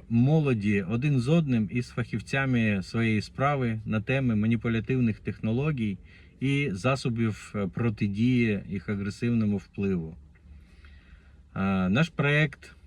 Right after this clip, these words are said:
актуальний, тому що інформаційне середовище — це територія війни. І з кожним днем ця територія стає все більш агресивною. Наш проект важливий, тому що надає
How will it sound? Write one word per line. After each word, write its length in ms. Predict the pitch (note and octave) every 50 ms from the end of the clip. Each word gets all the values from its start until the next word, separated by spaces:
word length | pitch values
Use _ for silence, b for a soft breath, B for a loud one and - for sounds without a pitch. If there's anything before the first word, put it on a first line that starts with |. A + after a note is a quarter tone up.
| - - -
актуальний, 680 | A2+ A2+ - - C3+ C3 C#3+ D3+ D3+ C#3+ B2+ A2+ G2+ F2+
тому 280 | - G2+ G#2 A#2 A#2+
що 380 | - - - A2+ A2 A2 A2 F2+ F2+
інформаційне 760 | A2+ G#2+ - - A#2 A2 A#2 A#2+ A2+ - E3 D#3+ D#3+ C#3 A#2+
середовище — 800 | - B2+ A#2 A#2+ A2 A2+ A2+ G#2 F#2+ F2+ - - - - - - - -
це 220 | - - C3+ D#3 D#3
територія 640 | - - A2+ A2+ G#2+ - B2+ B2 A#2 A#2+ A#2 A2
війни. 540 | G#2+ G#2+ A2+ A#2 A2+ A2+ A2+ A2 F#2+ F2 D#2+ - - - - B B B B B B B B B B B B B B B -
І 380 | A2 A2 A2 A2 A2 A2 G#2+ G2
з 80 | -
кожним 440 | - - D#3 D3+ C3+ C3+ C3+ B2+ A#2
днем 420 | G2+ G#2+ A#2 A#2 A#2+ B2 B2 B2 -
ця 180 | - - A2 G#2
територія 580 | - A2+ G#2 G#2 F2+ - A2+ A#2+ B2 B2 A#2+ G#2+
стає 400 | - - G#2+ G2 G2 G2+ G#2 G2+
все 220 | - - - G#2+
більш 340 | F#2+ F#2 G#2+ G#2+ G2 - A2+
агресивною. 720 | F#2+ F#2+ G2 G2+ - - A2 G2+ F2+ F2 E2+ E2 E2 - - - - - - - - b b b b b b b b b b b b b -
Наш 200 | C3 C#3 - -
проект 460 | - - C3 C3+ C#3 C3+ C3 - -
важливий, 580 | A#2 A#2+ A2+ A2 C3 C#3 D3 D3 C#3 A#2+ G#2
тому 280 | F2+ - G#2 G#2+ A#2 A#2
що 380 | - - - A2+ A2 A2 A2 F2+
надає 720 | - A2 G#2+ G#2+ G2 G#2+ G#2+ A2+ A2+ A#2+ B2+ B2 A#2+ -